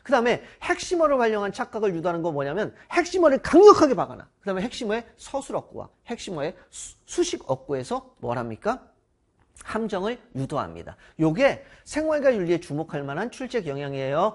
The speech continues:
핵심 어휘를 다양하게 변형한다. 그러니까 여러분들이 서술적 표현을 보고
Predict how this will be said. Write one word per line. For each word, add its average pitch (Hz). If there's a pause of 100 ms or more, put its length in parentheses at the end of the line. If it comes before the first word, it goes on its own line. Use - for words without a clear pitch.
(160)
핵심 277
어휘를 220
다양하게 254
변형한다. 202 (160)
그러니까 233
여러분들이 208 (140)
서술적 277
표현을 226
보고 185